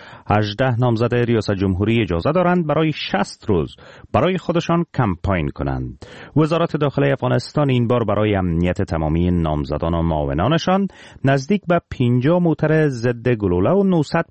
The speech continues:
پلیس را گماشته است. قرار است انتخابات ریاست جمهوری افغانستان در ششم ماه میزان برگزار شود.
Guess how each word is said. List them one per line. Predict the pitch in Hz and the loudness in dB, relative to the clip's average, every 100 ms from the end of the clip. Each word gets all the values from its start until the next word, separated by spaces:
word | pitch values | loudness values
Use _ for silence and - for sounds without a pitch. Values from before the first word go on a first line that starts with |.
| - | -4
پلیس | 120 127 123 - | 0 0 0 -2
را | 76 | -4
گماشته | 67 71 71 - 78 | -2 -4 -4 -4 -6
است. | 80 - - - - - - - | -6 -8 -12 -18 -20 -20 -8 -2
قرار | 180 190 | 0 0
است | 175 160 | 0 -2
انتخابات | 143 - 120 127 | -2 -2 -2 0
ریاست | 127 117 101 | 0 0 0
جمهوری | 90 82 82 80 80 | -2 0 2 2 0
افغانستان | 71 76 71 67 - 156 202 | -2 -2 -2 -4 -4 -2 0
در | 214 208 | 0 0
ششم | - 180 180 180 | -2 -2 0 2
ماه | 170 165 156 165 | 4 2 4 4
میزان | 160 139 85 80 85 95 101 | 4 2 2 0 0 0 0
برگزار | 117 104 85 71 - | -2 -2 -2 -4 -4
شود. | 73 67 67 | -6 -6 -8